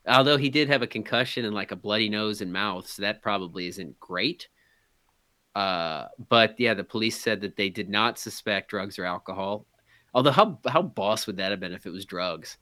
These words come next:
Like, he was just driving on cocaine. That would have been kinda cool for a ninety-seven-year-old. Um,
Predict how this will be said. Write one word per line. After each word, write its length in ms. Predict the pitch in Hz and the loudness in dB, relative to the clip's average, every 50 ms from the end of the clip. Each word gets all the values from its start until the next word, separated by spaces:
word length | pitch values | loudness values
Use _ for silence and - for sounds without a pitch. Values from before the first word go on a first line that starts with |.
| _ _ | _ _
Like, 120 | - 104 - | -4 0 2
he 60 | 131 | 2
was 80 | 123 | 2
just 160 | 120 120 107 104 | 2 0 0 0
driving 320 | 120 101 104 107 107 101 | 0 2 2 2 2 0
on 140 | 98 92 87 | -2 -6 -8
cocaine. 560 | - - 95 90 - - 90 92 90 87 87 - _ _ _ _ _ _ _ | -10 -12 -12 -12 -10 -10 -10 -10 -10 -10 -14 -16 _ _ _ _ _ _ _
That 100 | 113 120 | -4 -2
would 40 | 117 | -2
have 60 | 101 | -2
been 100 | 95 92 | -4 -8
kinda 240 | - - 90 78 78 | -8 -8 -8 -8 -10
cool 460 | - - 98 92 90 92 92 95 95 | -10 -10 -8 -8 -8 -8 -10 -12 -12
for 140 | - 104 95 | -10 -8 -8
a 20 | |
ninety-seven-year-old. 960 | 95 95 95 92 95 92 95 - - 101 95 98 95 95 98 98 101 107 - _ _ - - - - - _ _ _ | -6 -6 -6 -6 -6 -8 -8 -8 -8 -8 -8 -6 -8 -8 -8 -8 -8 -10 -10 _ _ -20 -20 -20 -20 -20 _ _ _
Um, 560 | 117 117 113 107 104 98 92 85 82 80 92 | 6 8 8 8 8 6 4 2 -4 -8 -12